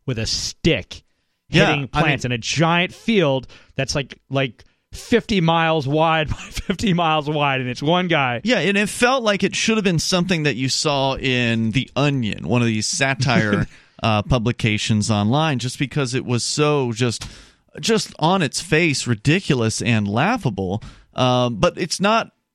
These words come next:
Speaker 2: a joke, right? Like, this is a real thing where you've done a lot of digging here. I don't know if it was, uh, today or when you did it, but you, you came in with a stack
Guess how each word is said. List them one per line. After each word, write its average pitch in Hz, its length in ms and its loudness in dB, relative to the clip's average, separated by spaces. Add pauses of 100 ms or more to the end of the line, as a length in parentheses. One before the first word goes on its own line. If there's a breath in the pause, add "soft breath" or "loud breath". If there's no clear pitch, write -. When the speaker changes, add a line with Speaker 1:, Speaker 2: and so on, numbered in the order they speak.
(220)
Speaker 2:
a 147 100 0
joke, 123 540 0 (120)
right? 135 240 0
Like, 131 200 0
this 151 200 -2
is 135 200 0
a 131 80 2
real 120 340 0
thing 123 480 0 (100)
where 113 600 0 (280 soft breath)
you've 175 320 0
done 165 280 2
a 107 120 -2
lot 143 320 0
of 117 120 -4
digging 135 380 2
here. 101 540 0
I 101 100 0
don't 110 100 2
know 104 160 2
if 98 160 -8
it 82 40 -8
was, 101 200 -6
uh, - 100 -8 (400)
today 143 380 2
or 110 120 0
when 131 160 -2
you 127 100 -2
did 135 180 0
it, 98 80 -2
but 95 120 -2
you, 110 140 -2
you 117 180 -2
came 190 300 0
in 170 180 0
with 113 140 -2
a 113 60 -6
stack - 680 -4